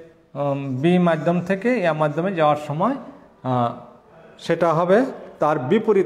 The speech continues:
মান। যে দুই, যে দুইটা মাধ্যমকে আমরা চিন্তা করছি, উম, vice versa, যে, আহ, একটা মাধ্যম থেকে অন্য মাধ্যমে যাওয়ার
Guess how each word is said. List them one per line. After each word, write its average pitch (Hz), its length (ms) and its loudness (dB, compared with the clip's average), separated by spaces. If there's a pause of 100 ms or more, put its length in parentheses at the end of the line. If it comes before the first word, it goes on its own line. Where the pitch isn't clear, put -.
মান। 113 160 -2 (680)
যে 165 280 2 (480)
দুই, 175 300 4
যে 185 200 4
দুইটা 180 240 4
মাধ্যমকে 185 500 0
আমরা 185 180 2
চিন্তা 185 320 -2
করছি, 190 440 -2 (540)
উম, 127 220 -4
vice 147 280 2
versa, 151 300 0
যে, 156 200 0
আহ, - 80 -2 (360)
একটা 160 480 0
মাধ্যম 170 380 0
থেকে 180 380 -2 (220)
অন্য 160 180 -2
মাধ্যমে 160 480 0
যাওয়ার 160 220 4